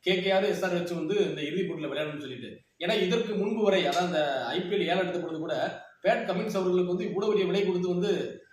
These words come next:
எடுக்கிறாங்களேன்னு சொல்லிட்டு பல பேர் வந்து பார்த்திருப்பாங்க, பல விமர்சனங்களோட வந்துச்சு. அதே போல ஸ்ட்ராக் அவர்களுக்கும், மிச்சல் ஸ்ட்ராக் அவர்களுக்கும் மிகப்பெரிய அளவுல தொகை கொடுத்திருக்கிறாங்கன்னு சொல்லிட்டு அவங்களுடைய அந்த விளையாட்டு நுணுக்கங்களும் அவங்களுடைய ஈடுபாடும் பார்க்கும்போது கண்டிப்பாக அந்த விலைக்கு அவர்கள் ஏற்ற நபர்கள் தான்.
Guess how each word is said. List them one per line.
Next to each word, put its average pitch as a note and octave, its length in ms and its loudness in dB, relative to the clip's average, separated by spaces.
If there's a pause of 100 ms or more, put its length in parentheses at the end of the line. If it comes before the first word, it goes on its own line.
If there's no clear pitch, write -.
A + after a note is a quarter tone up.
எடுக்கிறாங்களேன்னு F#3 540 4
சொல்லிட்டு F3 260 0
பல F#3 220 2
பேர் G#3 200 4
வந்து F#3+ 140 2
பார்த்திருப்பாங்க, F3 540 0
பல F#3 140 2
விமர்சனங்களோட G3 580 0
வந்துச்சு. D3+ 320 -8 (280)
அதே G3+ 220 0
போல G#3+ 180 0
ஸ்ட்ராக் G#3 300 2
அவர்களுக்கும், F3+ 640 2 (220)
மிச்சல் G#3 240 -2
ஸ்ட்ராக் F#3+ 280 4
அவர்களுக்கும் F3+ 400 2
மிகப்பெரிய F#3+ 340 2
அளவுல F3+ 180 4
தொகை F3 180 0
கொடுத்திருக்கிறாங்கன்னு D3+ 540 -4
சொல்லிட்டு B2+ 420 -12 (280)
அவங்களுடைய F3+ 320 4
அந்த D#3 600 2
விளையாட்டு F3+ 720 4
நுணுக்கங்களும் F3 640 0 (380)
அவங்களுடைய F3 340 4
ஈடுபாடும் G#3+ 420 2
பார்க்கும்போது F3 400 0
கண்டிப்பாக F#3+ 500 2
அந்த F3+ 300 0
விலைக்கு G#3+ 360 0
அவர்கள் D#3 300 -2
ஏற்ற E3+ 160 -4
நபர்கள் D3 340 -6
தான். A2+ 180 -10